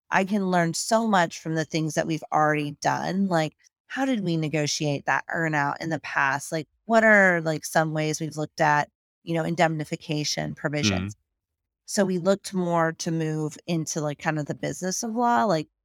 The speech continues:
Speaker 1: how do I understand the expertise of the firm? How do I
Speaker 2: Yeah.
Speaker 1: understand the knowledge that we have, the work we've done, the budgets we've had for projects? And so we started adding in Foundation, which gives us all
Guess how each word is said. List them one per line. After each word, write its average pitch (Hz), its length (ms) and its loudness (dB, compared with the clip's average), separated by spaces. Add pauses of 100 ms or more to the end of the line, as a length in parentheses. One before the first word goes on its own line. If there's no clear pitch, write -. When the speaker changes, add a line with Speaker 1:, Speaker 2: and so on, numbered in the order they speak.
(600)
Speaker 1:
how 208 180 2
do 208 100 2
I 196 120 4
understand 170 520 0
the 156 120 0
expertise 147 640 -4
of - 80 -8
the 151 80 -4
firm? 147 360 -4
How 165 220 2
do 185 60 0
I 180 80 0
Speaker 2:
Yeah. 175 80 0
Speaker 1:
understand 165 520 0
the 147 60 -2
knowledge 147 460 4
that 156 100 -2
we 151 120 -6
have, 143 480 0 (360)
the 170 80 2
work 165 380 2
we've 156 320 -4
done, 147 500 2 (400)
the 165 260 2 (480)
budgets 180 500 2
we've 165 200 -2 (320)
had 147 440 2
for 160 180 -4
projects? - 760 -2 (380)
And 180 180 0
so 196 140 0
we 180 120 -2
started 180 500 0
adding 160 440 2
in 151 380 0 (100)
Foundation, 151 1120 0
which 151 260 -8
gives 151 200 -2
us 156 180 -4
all 151 260 2